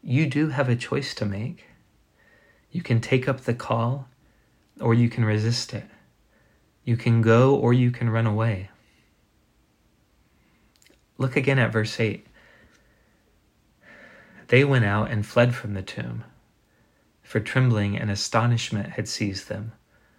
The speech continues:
and they said nothing to anyone, for they were afraid. That's where our earliest, most reliable versions of Mark's gospel end.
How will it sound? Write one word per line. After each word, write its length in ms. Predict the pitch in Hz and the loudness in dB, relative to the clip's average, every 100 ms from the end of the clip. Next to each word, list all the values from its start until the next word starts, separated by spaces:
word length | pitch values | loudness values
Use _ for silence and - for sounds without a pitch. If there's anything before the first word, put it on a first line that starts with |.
| _ _ _ | _ _ _
and 140 | - 110 | -4 0
they 120 | 117 | 0
said 220 | 120 110 | 2 0
nothing 320 | 113 117 107 | 0 0 -2
to 140 | 101 104 | -2 -4
anyone, 400 | 110 107 95 92 | -2 -2 -2 -6
for 140 | - | -8
they 140 | 95 101 | -6 -4
were 160 | 101 | -4
afraid. 580 | 120 107 - 101 95 101 110 _ _ _ _ _ _ _ _ _ _ _ _ _ _ _ _ - _ _ _ - - - - - | -6 -8 -8 -8 -8 -12 -16 _ _ _ _ _ _ _ _ _ _ _ _ _ _ _ _ -20 _ _ _ -20 -20 -20 -20 -2
That's 200 | 120 123 | 0 4
where 120 | 127 | 4
our 200 | 110 104 | 6 4
earliest, 540 | - 110 107 104 98 - | 4 2 4 2 0 -2
most 240 | 101 - | -4 -2
reliable 480 | 107 104 104 101 98 | 0 2 2 2 -2
versions 520 | 107 104 104 101 98 | -2 -2 -2 -4 -6
of 140 | 101 | -6
Mark's 260 | 104 104 104 | -6 -6 -6
gospel 380 | - 104 - 110 | -6 -6 -4 -2
end. 400 | 110 104 98 | 0 -2 -2